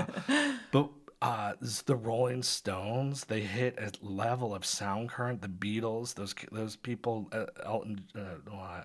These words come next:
Speaker 2: I don't know Elton John's sign, but he's huge too. But, um, the, I just think there, it's, somehow it hits the consciousness, and it's f-, almost forever, and it's just big fame.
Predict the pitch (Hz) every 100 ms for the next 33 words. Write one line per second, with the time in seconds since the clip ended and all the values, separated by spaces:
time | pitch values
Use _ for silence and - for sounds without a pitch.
0 | - - 123 98 98 95 98 90 95 90
1 | - 82 82 87 87 - - 110 123 -
2 | 98 87 - 131 113 87 90 95 98 -
3 | 101 98 90 92 - - - - - -
4 | - - - - 123 87 127 143 - 147
5 | 139 123 117 - 107 - 110 110 - -
6 | - 143 135 120 127 98 - - 135 -
7 | - - 107 - 113 120 120 - 92 95
8 | - - 98 92 - - - - - 117
9 | 110 101 - - 85 - 107 101 82 85
10 | 95 - 107 - 107 98 104 - _ -
11 | 117 151 -